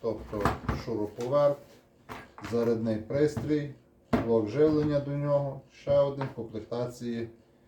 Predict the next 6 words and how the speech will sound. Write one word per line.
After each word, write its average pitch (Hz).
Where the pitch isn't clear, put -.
акумулятор. 120
Відповідно, 170
набір 143
самих 123
паперових 135
сверлів 170